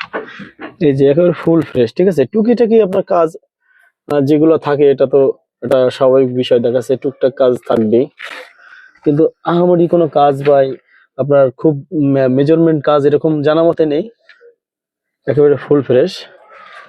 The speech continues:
আহ, গাড়িটা রান হইছে only সাতচল্লিশ হাজার দুইশো। মানে, একেবারে আপনার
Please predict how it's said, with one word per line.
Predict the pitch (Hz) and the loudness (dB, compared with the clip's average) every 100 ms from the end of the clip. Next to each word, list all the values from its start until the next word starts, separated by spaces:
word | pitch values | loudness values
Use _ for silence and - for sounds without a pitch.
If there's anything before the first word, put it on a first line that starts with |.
| - | -6
আহ, | 135 127 | -4 0
গাড়িটা | 131 143 160 | 0 2 2
রান | 143 143 147 | 0 0 -4
হইছে | 151 - 143 190 - _ _ _ _ _ _ _ _ _ _ _ _ _ _ _ | -8 0 0 0 -6 _ _ _ _ _ _ _ _ _ _ _ _ _ _ _
only | 143 165 170 180 196 202 _ _ _ _ _ _ _ _ _ _ _ _ - | -2 2 4 4 4 -2 _ _ _ _ _ _ _ _ _ _ _ _ -6
সাতচল্লিশ | 160 - 180 160 | -6 0 0 2
হাজার | 165 165 143 165 _ 147 | 2 2 0 -10 _ 0
দুইশো। | 156 - 101 92 _ _ _ _ _ _ _ _ _ _ _ _ _ - - - | 0 0 -6 -8 _ _ _ _ _ _ _ _ _ _ _ _ _ -20 -10 0
মানে, | 180 | 2
একেবারে | 180 208 202 196 190 | 2 2 4 4 4
আপনার | 170 170 170 | 2 2 0